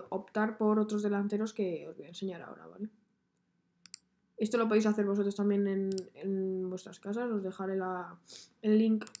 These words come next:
de la plantilla en la descripción y podéis modificar luego esto, ¿vale? Vale, de estos delanteros, que son bastante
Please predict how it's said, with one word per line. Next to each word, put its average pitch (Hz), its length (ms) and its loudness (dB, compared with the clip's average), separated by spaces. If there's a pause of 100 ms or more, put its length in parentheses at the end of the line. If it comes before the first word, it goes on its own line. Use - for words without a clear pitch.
(160)
de 208 100 0
la 202 120 0
plantilla 202 360 0
en 190 40 -4
la 190 60 -6
descripción 220 420 -2
y 220 60 0
podéis 190 220 -6
modificar 180 440 -8
luego 160 220 -16
esto, 165 200 -20
¿vale? 185 180 -10 (1600)
Vale, 208 260 4
de 208 60 8
estos 240 200 2
delanteros, 233 800 2
que - 100 -4
son 202 680 0
bastante 220 560 -4